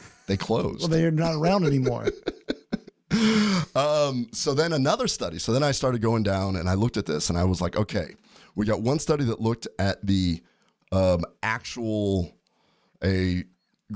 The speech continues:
Speaker 1: pool of people that had this." And then another study recently conducted. What they did is they made the correlation between covid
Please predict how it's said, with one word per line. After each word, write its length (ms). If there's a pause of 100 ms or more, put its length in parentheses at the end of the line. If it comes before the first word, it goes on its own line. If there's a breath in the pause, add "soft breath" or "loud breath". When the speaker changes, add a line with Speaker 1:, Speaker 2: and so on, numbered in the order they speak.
(180)
Speaker 1:
pool 360
of 120
people 360
that 120
had 300
this." 360 (100)
And 180
then 100
another 280
study 260
recently 460
conducted. 880 (460 soft breath)
What 260
they 280
did 180
is 160
they 200
made 420
the 400
correlation 640
between 340
covid 480